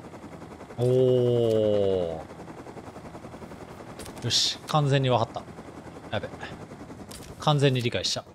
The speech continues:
理解った。これ最高速。おー。おー。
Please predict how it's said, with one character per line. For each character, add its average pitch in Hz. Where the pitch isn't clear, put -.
理 123
解 143
っ -
た。 113
こ -
れ 196
最 160
高 123
速。 -
お 110
ー。 -
お 120
ー。 -